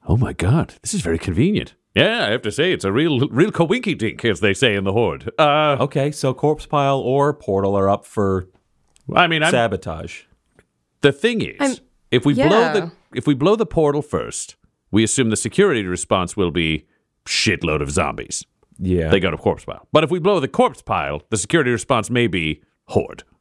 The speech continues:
Speaker 1: I would rather
Speaker 2: Blow them
Speaker 1: fight
Speaker 2: up.
Speaker 1: or hide from zombies than the Horde.
Speaker 2: I would rather blow them up simultaneously.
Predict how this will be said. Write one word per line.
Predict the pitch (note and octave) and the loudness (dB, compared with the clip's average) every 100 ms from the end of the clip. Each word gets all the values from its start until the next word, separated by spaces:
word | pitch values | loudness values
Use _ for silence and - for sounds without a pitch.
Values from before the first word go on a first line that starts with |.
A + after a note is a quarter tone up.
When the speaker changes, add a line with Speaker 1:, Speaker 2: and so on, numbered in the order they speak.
| _ _ _ _ _ _ - | _ _ _ _ _ _ 2
Speaker 1:
I | E3+ | 2
would | A3+ D3+ | 2 0
rather | B2 E2+ F#2+ G#2+ _ - | 0 0 -2 -4 _ -6
Speaker 2:
Blow | F2+ | -2
them | F2 | 2
Speaker 1:
fight | G#2 B2 | 2 2
Speaker 2:
up. | A2+ | -4
Speaker 1:
or | |
hide | - A2+ F2 F2+ B2 - _ _ | -2 0 0 -2 -6 -16 _ _
from | - - F#2 D#2+ D2+ _ _ _ _ - | -4 0 0 -2 -6 _ _ _ _ -2
zombies | B2+ G#2+ C2 D2 - _ _ _ _ _ _ - | 0 0 -2 -12 -14 _ _ _ _ _ _ 0
than | G2+ D#2 C2+ - | 0 0 -6 -6
the | - | -2
Horde. | - D#2+ - _ _ _ - | 0 -2 -4 _ _ _ -6
Speaker 2:
I | A2+ | -4
would | E3+ | 0
rather | D#3 B2 | 0 0
blow | G2 G#2 | 0 0
them | G2+ F#2+ | 0 0
up | F2+ | -2
simultaneously. | F#2+ E2+ D#2 F2 E2 - - - | -2 -2 -4 -4 -4 -6 -12 -12